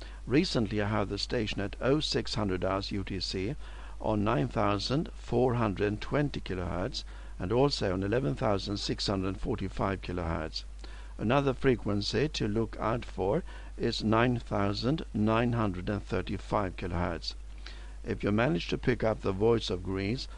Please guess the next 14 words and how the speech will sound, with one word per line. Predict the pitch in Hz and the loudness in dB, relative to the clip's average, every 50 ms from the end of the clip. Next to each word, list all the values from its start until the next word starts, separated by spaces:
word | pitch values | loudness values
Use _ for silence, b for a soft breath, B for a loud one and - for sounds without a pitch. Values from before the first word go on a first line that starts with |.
| B B B | B B B
on | - 101 104 95 | 0 0 2 2
your | 92 92 | 0 0
shortwave | - 131 123 123 - 113 110 98 92 | 2 2 2 2 2 0 0 0 0
receiver, | 92 92 - - 135 113 101 87 85 87 87 - B B B B B B | 0 -2 -2 0 0 0 0 0 0 -2 -4 -4 B B B B B B
you | 107 107 | -2 0
can | - 104 98 98 | 0 0 0 -2
expect | 92 - - - - 139 147 156 147 - - - - - - - - - | -2 -4 -6 -2 2 2 2 2 0 -4 -8 -12 -12 -12 -12 -12 -8 -4
a | 110 | -2
lot | 107 98 107 123 147 143 - | 2 4 4 4 4 2 0
of | 131 107 | -4 -4
traditional | - - 101 113 117 110 - - 110 98 98 92 | -4 -2 0 0 0 0 0 -2 -2 -2 -2 -2
Greek | - - 101 104 92 - - - | -2 0 0 0 -2 -2 -2 0
music. | 110 107 104 92 85 76 - - - - - - - - - - - - - - - - - B B B B B B B B B B B B | 2 2 2 0 0 -4 -6 -6 -8 -10 -10 -8 -8 -8 -8 -10 -10 -10 -10 -10 -10 -12 -12 B B B B B B B B B B B B
Sadly, | - - 143 147 165 180 156 101 90 85 90 95 127 | -4 0 2 4 4 4 4 2 0 0 -2 -2 -4